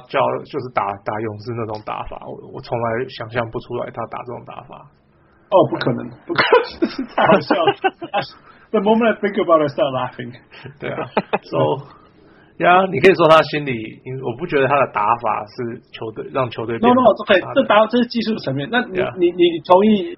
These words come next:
Speaker 2: Spiky June 说心理层面让的队友没办法更好吗？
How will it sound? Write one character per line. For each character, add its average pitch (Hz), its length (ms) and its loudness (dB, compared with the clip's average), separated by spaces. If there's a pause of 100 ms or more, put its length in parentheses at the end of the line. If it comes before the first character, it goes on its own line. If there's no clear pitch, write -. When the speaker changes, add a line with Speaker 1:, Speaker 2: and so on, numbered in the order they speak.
Speaker 2:
Spiky 175 640 2
June 165 160 0 (100)
说 139 300 2
心 208 400 2
理 127 160 4
层 117 220 -2
面 123 220 0 (440)
让 175 340 4
的 131 220 6
队 175 220 2
友 120 200 2
没 123 180 0
办 139 160 6
法 104 100 2
更 117 240 -2
好 - 180 -6
吗？ 131 240 -14